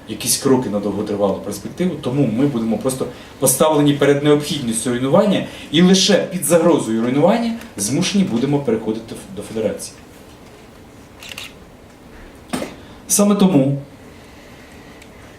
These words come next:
а, ми сьогодні є в надзвичайно дивному стані, коли федералізм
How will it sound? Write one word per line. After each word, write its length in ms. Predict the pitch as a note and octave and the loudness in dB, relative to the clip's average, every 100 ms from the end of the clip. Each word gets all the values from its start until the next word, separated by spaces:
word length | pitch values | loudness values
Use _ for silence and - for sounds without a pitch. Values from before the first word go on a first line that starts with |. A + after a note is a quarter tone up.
| - | -4
а, 320 | A2+ A2 G#2 - - - - - - - - - - - - - - - - - - - - | 0 2 0 -4 -12 -20 -20 -20 -20 -20 -20 -20 -20 -20 -20 -20 -20 -20 -20 -20 -20 -20 -8
ми 400 | C3 D#3 E3 A2+ F#2 - - - - - - - | 0 4 4 2 0 -12 -20 -20 -20 -20 -20 -14
сьогодні 580 | - C#3+ C3 G3+ A#3 A3+ - - - - - - - - - - - - - - - - - - - | -4 2 4 4 4 2 0 -12 -20 -20 -20 -16 -14 -14 -16 -20 -20 -20 -20 -20 -20 -20 -20 -20 -16
є 220 | - B2 C#3+ | -6 0 4
в 40 | |
надзвичайно 560 | C#3+ B2+ C#3+ F#3+ F#3 C3 | 4 2 2 4 4 2
дивному 380 | C3 C3+ C#3 | 0 -2 -2
стані, 280 | C3+ - F#3 - - - - - - - - - - - | -4 0 -2 -2 -16 -20 -20 -20 -20 -16 -14 -14 -20 -18
коли 200 | - A2 | -4 -2
федералізм 600 | A#2 C#3+ D3 E3 C#3 A#2+ | 0 2 2 2 2 0